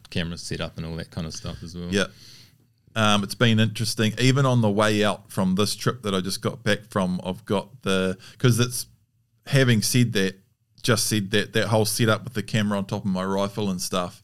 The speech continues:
Speaker 1: Yeah.
Speaker 2: is a frickin' mission, man. Like, holy shit. You're being a cameraman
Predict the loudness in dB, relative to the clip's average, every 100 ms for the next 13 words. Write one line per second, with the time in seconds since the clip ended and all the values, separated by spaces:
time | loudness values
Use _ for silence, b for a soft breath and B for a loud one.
0 | -18 -14 -14 B B B B B B B
1 | B B _ _ _ _ _ -6 -4 -4
2 | 0 4 6 6 4 4 4 2 4 4
3 | 4 0 -2 0 2 2 2 0 -2 -4
4 | -4 _ _ -4 0 4 4 4 2 2
5 | 2 4 2 4 4 2 0